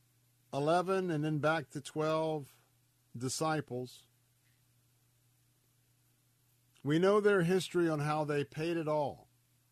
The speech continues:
to be loyal to the end to our Lord and Savior Jesus Christ.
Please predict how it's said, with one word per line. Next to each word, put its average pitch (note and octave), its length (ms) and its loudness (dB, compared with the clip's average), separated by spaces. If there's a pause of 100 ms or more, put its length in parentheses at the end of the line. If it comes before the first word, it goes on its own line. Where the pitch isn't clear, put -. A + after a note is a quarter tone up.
(1500)
to D3 120 -4
be D#3 160 0
loyal F3+ 440 0
to E3+ 220 -6
the D#3+ 200 -2
end C#3 280 -4 (1700)
to C3 100 -8
our C3+ 100 -2
Lord D#3 200 0
and D3 140 -4
Savior C#3+ 380 -4
Jesus A#2 460 -8
Christ. - 580 -20